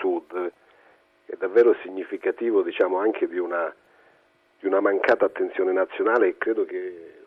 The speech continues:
anche l'obiettivo importante del, dell'Atlante, attraverso anche uno studio fatto con attenzione, è quello di, di par-, di par-, di partire dai dati concreti, da numeri, da cifre, da analisi, per mostrare al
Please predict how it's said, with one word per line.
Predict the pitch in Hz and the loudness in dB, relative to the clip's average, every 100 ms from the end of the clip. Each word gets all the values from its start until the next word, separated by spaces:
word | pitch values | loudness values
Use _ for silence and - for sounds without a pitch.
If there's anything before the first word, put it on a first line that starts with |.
| - | -20
anche | 104 - | -20 -16
l'obiettivo | - - - - - 123 110 98 92 87 82 82 | -12 -12 -10 -12 -12 -8 -2 -2 -2 -8 -16 -20
importante | 90 - 90 - 98 107 95 85 | -20 -16 -16 -12 -12 -10 -12 -18
del, | 85 82 - | -20 -20 -18
dell'Atlante, | 90 92 - 107 120 123 117 190 85 - - _ _ | -8 -8 -4 -2 -2 -4 -6 -6 -6 -10 -18 _ _
attraverso | _ 90 95 - | _ -6 -6 -2
anche | 98 95 92 85 _ _ _ _ _ - | -4 -2 -4 -6 _ _ _ _ _ -6
uno | 101 | -4
studio | - - 117 98 | -4 -6 -2 -2
fatto | 90 - 85 | -2 -6 -6
con | 90 | -4
attenzione, | 90 - 92 - 123 | -6 -8 -4 4 4
è | 92 | 6
quello | 101 98 | 4 4
di, | 95 85 _ _ _ _ _ | 2 -2 _ _ _ _ _
di | 95 | -8
par-, | 95 87 | -8 -8
di | 87 87 82 87 | -10 -12 -12 -10
par-, | 95 80 _ | -10 -10 _
di | - | -12
partire | 98 92 117 101 | -6 0 4 4
dai | 98 | 4
dati | 95 98 - | 2 0 -2
concreti, | - 87 - 110 123 101 95 | -6 -6 0 4 4 2 0
da | 90 | -2
numeri, | 87 113 127 107 92 | 0 2 2 2 0
da | 90 85 | -2 -4
cifre, | - 117 113 95 90 | -6 -10 -8 -6 -4
da | 90 | -4
analisi, | 98 98 92 92 - 90 | -2 -2 -2 -6 -10 -18
per | 90 | -14
mostrare | 90 95 - 101 95 92 | -8 -8 -4 -4 -2 -2
al | 87 82 | -4 -8